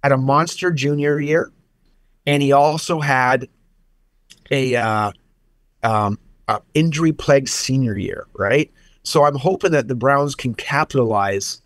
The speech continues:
on this, um, guy, because it doesn't seem to be, be gonna maybe even hit the top two hundred fifty for P F F. So maybe this is a guy that we can sign right after the draft's over. Um,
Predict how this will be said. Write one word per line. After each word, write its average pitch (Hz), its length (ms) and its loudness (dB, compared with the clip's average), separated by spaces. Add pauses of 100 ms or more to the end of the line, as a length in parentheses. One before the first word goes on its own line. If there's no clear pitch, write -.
(520)
on 135 260 2
this, 139 440 0 (240)
um, 110 440 0 (160)
guy, 117 220 2
because 123 460 -4
it - 180 -20
doesn't 165 160 2
seem 180 140 -4
to 160 60 0
be, 147 180 -2
be 139 160 -6
gonna 131 420 2 (220)
maybe 139 360 -2
even 135 240 -4
hit 143 200 0
the 127 80 2
top - 420 -2 (340)
two - 140 2
hundred 123 200 0
fifty 139 320 0
for 110 180 -6
P 127 220 0
F 113 160 2
F. 110 400 -2 (260)
So - 160 0
maybe 160 240 2
this 147 100 0
is 139 60 -4
a 135 60 -2
guy 131 160 4
that 131 100 2
we 123 80 -6
can 117 180 -6
sign 131 360 0
right 113 300 0
after 123 240 0
the 101 80 -4
draft's 104 380 -2
over. 104 380 -4 (680)
Um, 131 400 2